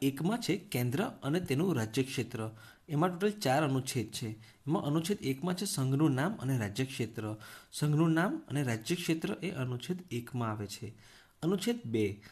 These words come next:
અનુચ્છેદ બેમાં નવા રાજ્યોનો પ્રવેશ અથવા સ્થાપના એ અનુચ્છેદ બેમાં આવે છે. અનુચ્છેદ બે કમાં કોઈ પણ રાજ્યોની સમાપ્તિ કરવાની હોય તો એવાને અનુચ્છેદ બે કમાં લેવામાં આવે છે. અનુચ્છેદ ત્રણ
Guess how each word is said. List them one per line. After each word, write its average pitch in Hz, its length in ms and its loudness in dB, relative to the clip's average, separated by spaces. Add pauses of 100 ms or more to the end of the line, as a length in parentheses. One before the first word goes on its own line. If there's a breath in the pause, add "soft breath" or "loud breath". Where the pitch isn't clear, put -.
(220 loud breath)
અનુચ્છેદ 185 360 2
બેમાં 143 520 2
નવા 131 240 4
રાજ્યોનો 143 400 2
પ્રવેશ 156 540 0
અથવા 151 260 -2
સ્થાપના 120 600 -2 (340 loud breath)
એ 135 120 4
અનુચ્છેદ 135 440 0
બેમાં 110 480 -2
આવે 104 160 -4
છે. 107 320 -10 (340 loud breath)
અનુચ્છેદ 180 340 2
બે 165 220 0
કમાં 123 480 -2 (380 loud breath)
કોઈ 147 160 6
પણ 160 200 0
રાજ્યોની 151 540 0
સમાપ્તિ 156 720 -2 (420)
કરવાની 131 440 4
હોય 151 180 0 (220)
તો 147 60 -4 (100)
એવાને 123 480 0 (220 loud breath)
અનુચ્છેદ 131 360 -2
બે 143 180 0
કમાં 117 480 -2
લેવામાં 107 420 -2
આવે 107 120 -6
છે. 107 280 -8 (300 loud breath)
અનુચ્છેદ 208 460 0
ત્રણ 110 240 -2